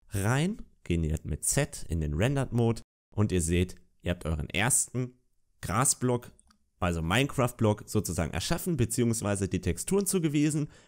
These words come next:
Und anders verhält sich das Ganze halt, wie gesagt, auch nicht, wenn ihr andere Objekte habt, beziehungsweise organischere Formen. Es ist immer derselbe Arbeitsschritt, ihr müsst das Ganze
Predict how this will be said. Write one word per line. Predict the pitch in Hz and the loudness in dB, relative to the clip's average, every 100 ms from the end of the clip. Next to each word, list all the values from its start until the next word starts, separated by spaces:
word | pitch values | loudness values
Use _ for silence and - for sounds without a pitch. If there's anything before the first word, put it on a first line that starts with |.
| - | 0
Und | 107 - | 0 2
anders | 101 135 180 175 - | 0 2 2 0 0
verhält | 104 113 - | 4 4 2
sich | 117 | 0
das | 190 | 0
Ganze | - 98 113 | 0 0 0
halt, | 95 85 | -2 0
wie | 98 | 0
gesagt, | 90 90 - - | 0 0 -4 -2
auch | 107 139 | -2 0
nicht, | 131 131 - - - | 0 -2 -4 -12 -6
wenn | 90 | -4
ihr | 73 95 - - _ - | -2 -2 -4 -10 _ -4
andere | 95 123 120 98 | 0 2 2 0
Objekte | - - 92 95 - 95 | -2 0 0 0 0 0
habt, | 123 - | -2 -6
beziehungsweise | - - 82 - 80 78 - | -8 -4 -4 -4 -4 -6 -6
organischere | 101 120 170 147 139 120 | -4 -2 0 0 0 -2
Formen. | - 120 117 - _ | -2 -2 -2 -4 _
Es | 123 120 | 2 2
ist | 113 | 2
immer | 185 190 | 2 4
derselbe | 147 120 104 98 | 2 2 0 0
Arbeitsschritt, | 113 117 117 - 110 101 | 0 -2 -2 -2 -4 -2
ihr | 87 | 0
müsst | 92 92 | 0 0
das | 87 | -2
Ganze | - 78 - | -2 -4 -4